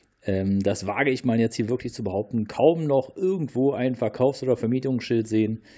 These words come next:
äh, wo nicht dran steht, fünfundsiebzig oder achtzig Prozent bereits verkauft. Und, äh, bleib einfach dran, wenn du wirklich Interesse hast an der Immobilie und, äh, knautsche ruhig den Verkau-, Verkäufer aus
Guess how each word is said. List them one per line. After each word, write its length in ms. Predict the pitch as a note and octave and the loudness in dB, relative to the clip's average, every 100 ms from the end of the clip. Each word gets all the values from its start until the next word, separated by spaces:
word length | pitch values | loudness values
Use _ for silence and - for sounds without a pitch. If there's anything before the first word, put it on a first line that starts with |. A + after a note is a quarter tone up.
| - - - - | -20 -20 -20 0
äh, 340 | G#2 G2+ G2+ | 2 4 2
wo 280 | F#2+ G2+ G#2+ | 0 0 2
nicht 640 | G#2 A#2 E3 - - - | 2 2 2 -4 -14 -6
dran 200 | G#2 A#2+ | -2 -2
steht, 500 | B2 A2 A2 A2+ - - _ _ | -2 2 2 0 -12 -20 _ _
fünfundsiebzig 1000 | - - D3 E3 C3 B2+ - - A#2+ A2+ | -20 2 2 4 -2 -4 -6 0 0 0
oder 300 | A2 G#2 G#2 - | -2 -2 -2 -8
achtzig 500 | - - - C3 - | -8 -8 -4 -4 -2
Prozent 540 | A#2+ - G#2+ G#2 - - - - _ | -4 0 -2 -2 -6 -20 -20 -20 _
bereits 340 | G2+ F2+ F#2 - | 0 2 0 0
verkauft. 520 | G2+ - F2+ F2 - - - _ - | -2 0 -2 -2 -10 -20 -20 _ 0
Und, 460 | G2+ G2 G2 - | 4 4 2 4
äh, 260 | G2 F#2+ F#2+ | 4 4 2
bleib 460 | F#2 G#2 - - | 0 2 2 0
einfach 360 | C3+ E3+ F3 D#3+ | -4 -2 -2 -4
dran, 580 | - A2 A2+ G3+ G#3+ C3+ | -4 -4 0 0 0 2
wenn 240 | B2 D#3+ | 2 2
du 180 | D#3 D3+ | 4 4
wirklich 280 | D3+ E3 D#3 | 4 0 -2
Interesse 440 | C3+ - D3 D3+ | -2 0 0 0
hast 220 | C#3+ C#3+ B2 | -4 -6 -2
an 100 | C3 | 0
der 100 | B2+ | 0
Immobilie 640 | B2 A2 C3 D3 D#3 D#3+ - - - _ | 0 2 2 4 0 -2 -16 -20 -20 _
und, 480 | - A#2+ B2 B2+ A#2+ | 2 4 4 2 0
äh, 260 | A#2+ A#2 A#2 | 2 4 2
knautsche 440 | - A2 D#3 - | 0 -2 0 0
ruhig 200 | C3 C3+ | 0 0
den 120 | C3+ | -4
Verkau-, 440 | C3 A#2 B2 B2+ C3 | -4 -2 2 2 0
Verkäufer 540 | - A2+ - C3 C3 G2 | -2 -2 2 2 4 0
aus 400 | G2+ C#3 D3+ | 2 0 -2